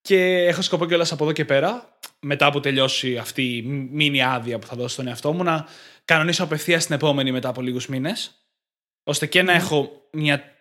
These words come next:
Speaker 1: τέτοια κατάσταση να περιμένω, αλλά και ταυτόχρονα ώστε να μην μπω στο ρυθμό κατευθείαν μετά και να ξεχάσω πάλι να κανονίσω άδεια για κάνα χρόνο.
Speaker 2: Μμμ. Θέλουν οργάνωση όλα αυτά.
Speaker 1: Ναι.
Speaker 2: Και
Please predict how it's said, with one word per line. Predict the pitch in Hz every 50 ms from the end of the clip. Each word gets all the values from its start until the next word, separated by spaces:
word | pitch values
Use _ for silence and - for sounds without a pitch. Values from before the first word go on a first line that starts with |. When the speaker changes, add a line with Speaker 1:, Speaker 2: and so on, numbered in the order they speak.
| _ _ _
Speaker 1:
τέτοια | - 160 160 - 156
κατάσταση | 135 147 135 147 151 - 147 -
να | 151 135
περιμένω, | 135 139 135 135 135 139 143 165 220 311 302 - - - - - - -
αλλά | 175 175 175 175
και | 175
ταυτόχρονα | 175 175 165 - 233 226 - 233 226 226 226 226 220 214 175 - -
ώστε | - 160 - -
να | 175 170
μην | 175 185 190 160
μπω | 170 175 175 170 -
στο | 165 - - 175 165
ρυθμό | 156 151 - - 175 175 170 160 151 170 - - - _ _ -
κατευθείαν | - 147 131 139 - - - 151 143 139
μετά | 139 135 131 151 160 214 330 - - - - - _ _ _
και | - 185 180
να | 180 175
ξεχάσω | - - 185 - - 180 175 165 - 170
πάλι | 156 170 160 160 170
να | 170
κανονίσω | 156 156 151 151 156 165 156 - 156
άδεια | 151 160 151 156
για | 151 151 147
κάνα | 143 143 143
χρόνο. | 143 - 156 147 131 123 120 120 - _ _ _ _ _ _ _ _
Speaker 2:
Μμμ. | - 208 202 190 185 180 175 170 170 170 165 - _ _ _ _ _ _ _ - - - - - - - _ -
Θέλουν | - 220 240 247
οργάνωση | 233 208 190 208 233 247 208 - -
όλα | 165 151 151
αυτά. | 151 - - 151 151 143 - -
Speaker 1:
Ναι. | 113 -
Speaker 2:
Και | _ - 190 180 170 175 175 170